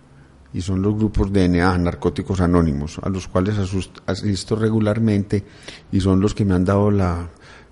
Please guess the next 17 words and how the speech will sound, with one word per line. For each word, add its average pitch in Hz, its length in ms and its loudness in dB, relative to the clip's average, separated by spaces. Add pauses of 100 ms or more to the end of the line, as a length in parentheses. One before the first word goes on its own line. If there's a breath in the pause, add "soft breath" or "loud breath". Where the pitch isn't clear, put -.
la 104 120 2
lucidez 101 600 4
y 120 40 -2
la 117 120 -2
claridad 98 420 0
mental 107 340 -2
para 107 220 -4
continuar 95 400 0
este 101 180 -6
maravilloso 92 480 0
camino 92 340 -2
como 92 220 -4
es 87 60 -6
el 101 100 -4
de 101 80 -4
la 90 80 -6
recuperación, 90 720 -4